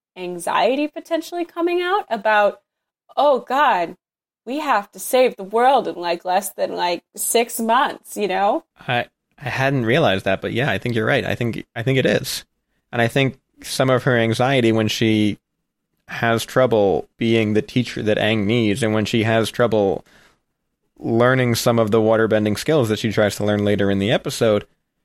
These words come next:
Speaker 2: yeah, that weight is there of like, "Oh, oh no, I need to learn this so that I can teach it, because if I can't teach it, then we're all doomed."
Speaker 1: Maybe we have a character who doesn't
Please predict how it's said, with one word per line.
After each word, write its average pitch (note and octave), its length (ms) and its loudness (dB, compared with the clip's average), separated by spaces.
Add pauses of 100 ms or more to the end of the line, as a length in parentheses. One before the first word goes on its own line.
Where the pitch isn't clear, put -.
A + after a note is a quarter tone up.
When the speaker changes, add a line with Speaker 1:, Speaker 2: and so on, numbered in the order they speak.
(560)
Speaker 2:
yeah, C#3+ 200 0
that G#2 180 2
weight B2 220 2
is B2+ 160 4
there A#2+ 240 4
of F#2+ 80 0
like, G#2 200 2
"Oh, A2+ 460 4
oh A#2 140 0
no, A2+ 260 2
I G#2+ 200 0
need D3 180 2
to D3 100 0
learn C3 280 4
this G#2+ 180 2
so A#2 160 2
that A2 120 4
I G#2+ 140 4
can G#2 180 -2
teach C3 280 0
it, G2+ 240 0
because G#2+ 280 -2
if G#2+ 160 2
I A2+ 120 2
can't A#2 260 0
teach B2+ 220 0
it, G#2 80 2
then G#2 180 2
we're G2+ 180 4
all G2+ 140 4
doomed." E2 380 -2 (920)
Speaker 1:
Maybe C#4 440 2
we F#4+ 240 2
have A#3+ 580 2 (140)
a G3+ 80 -14
character G#3+ 800 0
who G3 100 -14
doesn't G3 520 -4